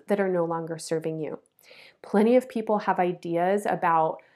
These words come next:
how they should eat and what kind of exercise they should <laughs> do and what kind of regimen they need to have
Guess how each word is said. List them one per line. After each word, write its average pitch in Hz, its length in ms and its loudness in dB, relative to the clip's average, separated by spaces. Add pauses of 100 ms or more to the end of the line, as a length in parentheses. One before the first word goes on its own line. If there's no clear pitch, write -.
(340)
how 196 240 4
they 208 120 4
should 214 260 -4
eat 185 340 0
and 165 320 -6
what 190 160 6
kind 214 160 0
of 202 60 4
exercise 180 560 0
they 175 100 -2
should 160 240 -8
<laughs> - 0 -
do 160 420 2
and 160 200 -4
what 190 160 4
kind 233 160 4
of 202 80 2
regimen 196 420 2
they 165 120 -4
need 165 240 -6
to 180 100 -8
have 165 440 -2